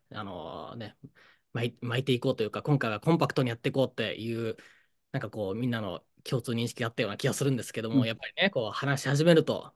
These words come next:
Speaker 1: いや、もう止まんなくなる。
Speaker 2: うん。
Speaker 1: ね、
Speaker 2: まあ、
Speaker 1: あのね。
Speaker 2: 忘れよう。
Speaker 1: まあ、いいこと、いい、お-、いや、いいことだと思います、これは。
Speaker 2: <laughs> うん。
Speaker 1: ね。うん。
Speaker 2: うん。
Speaker 1: 本当にね、あの、お付き合いくださった皆さんも、あの、ありがとうございます。またよろしくお願いしますって感じですね。はい。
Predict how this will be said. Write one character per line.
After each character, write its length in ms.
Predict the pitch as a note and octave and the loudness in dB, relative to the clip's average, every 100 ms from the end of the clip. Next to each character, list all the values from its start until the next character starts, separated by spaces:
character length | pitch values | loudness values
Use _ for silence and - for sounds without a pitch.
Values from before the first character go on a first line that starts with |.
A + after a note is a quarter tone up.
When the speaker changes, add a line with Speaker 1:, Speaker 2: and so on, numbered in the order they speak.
| _ | _
Speaker 1:
い 40 | A2+ | -10
や、 40 | |
も 80 | G#2+ | -2
う 20 | |
止 100 | - | 6
ま 80 | A#2+ | 6
ん 40 | |
な 80 | A2 | 6
く 40 | - | -2
な 60 | |
る。 60 | - B2+ - _ _ _ _ _ | -10 -12 -12 _ _ _ _ _
Speaker 2:
う 40 | C3 | -6
ん。 20 | |
Speaker 1:
ね、 80 | A#2 | 8
Speaker 2:
ま 120 | C#3+ | 10
あ、 40 | C#3 | 10
Speaker 1:
あ 20 | |
の 100 | A2 | 8
ね。 60 | - | 4
Speaker 2:
忘 80 | |
れ 80 | C#3 | 4
よ 100 | C3+ | 4
う。 20 | B2+ F#3 - C4 - C#4 F3+ A3 | 6 6 12 10 10 4 8 12
Speaker 1:
ま 80 | C#4 | 12
あ、 20 | |
い 100 | B3+ | 12
い 40 | C4+ | 12
こ 60 | |
と、 180 | - - | 10 10
い 140 | D#4+ F#4+ | 12 12
い、 40 | |
お-、 100 | - | 12
い 80 | - | 12
や、 80 | B3 | 12
い 100 | E4 | 10
い 60 | E4+ | 10
こ 80 | |
と 80 | A#3 | 10
だ 80 | G3+ | 10
と 60 | F3 | 10
思 100 | G3+ | 10
い 40 | |
ま 100 | A3+ | 8
す、 80 | - | 6
こ 80 | D3+ | 8
れ 80 | |
は。 120 | - F#3+ | 10 8
Speaker 2:
<laughs> 340 | F3 - - - | 6 2 2 4
う 60 | |
ん。 20 | |
Speaker 1:
ね。 80 | D#3 F#3 G3+ - _ _ | 2 2 -6 -10 _ _
う 60 | C3+ | -2
ん。 280 | A2+ F#2 A2+ _ _ _ A#3 | 0 -2 -8 _ _ _ 0
Speaker 2:
う 140 | C#3+ | 2
ん。 60 | B2 | 2
Speaker 1:
本 120 | F3+ - | 0 6
当 100 | E3+ | 10
に 220 | E3 D#3+ | 10 8
ね、 180 | F#3+ E3 | 6 6
あ 60 | |
の、 180 | C#3+ B2+ | 4 4
お 80 | B2+ | 2
付 160 | - C#3+ | 4 4
き 40 | |
合 40 | |
い 40 | B2 | 4
く 80 | C3 | 2
だ 80 | |
さ 80 | A#2 | 0
っ 40 | B2 | -2
た 80 | |
皆 160 | A#2+ B2 | -2 -2
さ 100 | A#2 | -2
ん 40 | |
も、 300 | G#2+ G#2 - - | -4 -6 -8 -10
あ 100 | G2+ | -6
の、 360 | E2+ - - | -6 -8 -10
あ 60 | - | -4
り 80 | C3 | -2
が 80 | B2 | -2
と 100 | A2+ | -2
う 20 | |
ご 80 | A2+ | -2
ざ 80 | |
い 40 | A#2+ | -2
ま 100 | C3 | -4
す。 100 | B2+ | -4
ま 120 | A2 | -4
た 220 | G#2+ - | -2 -4
よ 120 | A2+ A#2 | -4 -6
ろ 80 | |
し 80 | A#2+ | -6
く 60 | - | -4
お 40 | B2 | -2
願 160 | B2+ | -2
い 40 | B2 | -2
し 80 | C#3+ | 2
ま 120 | F3+ | 2
す 80 | - | 2
っ 20 | |
て 100 | - | -18
感 140 | - - | -20 -18
じ 60 | |
で 60 | - | -16
す 120 | - | -10
ね。 220 | B2+ A#2+ _ _ | -8 -10 _ _
は 160 | - | -8
い。 80 | - | -8